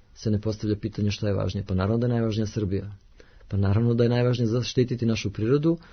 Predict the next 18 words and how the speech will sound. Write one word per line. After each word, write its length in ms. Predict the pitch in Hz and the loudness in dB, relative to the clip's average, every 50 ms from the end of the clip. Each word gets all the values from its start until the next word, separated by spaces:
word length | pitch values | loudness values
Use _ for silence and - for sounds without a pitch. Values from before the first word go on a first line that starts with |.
| - - - - - - - | -20 -20 -20 -20 -20 -16 -6
i 100 | - 113 | -2 0
naravno 380 | 107 104 104 113 131 156 170 165 | 2 2 4 4 4 4 4 6
da 100 | 143 143 | 6 6
je 60 | 127 113 | 4 4
zaš-, 180 | 110 107 104 | 2 0 0
naravno 380 | 139 131 139 156 160 160 147 131 | 2 2 4 4 4 4 4 4
najvažnije 480 | 120 127 135 131 131 135 139 135 123 | 4 4 4 4 4 2 2 2 0
zaštititi 480 | 101 101 98 - 139 147 - - - 131 | 0 0 0 0 -2 -2 -2 -4 -2 -2
živote 400 | 101 92 104 101 139 165 165 156 | 0 2 2 4 2 2 2 0
tih 240 | - - 143 - - | -2 -2 -4 -2 -2
naših 300 | 131 127 - - 98 120 | -4 -4 -4 -4 -4 -2
ljudi 160 | 139 147 151 | -2 -2 -2
koji 140 | - 123 107 | -2 -2 -2
žive 180 | 98 131 143 139 | -2 0 2 0
u 60 | 127 | 2
tim 280 | - 131 127 113 110 104 | 2 2 2 2 2 2
ruralnim 380 | 110 117 113 117 110 107 107 | 2 2 2 2 2 2 2
delovima. 320 | 95 98 - - 107 101 | 0 -2 -4 -6 -10 -12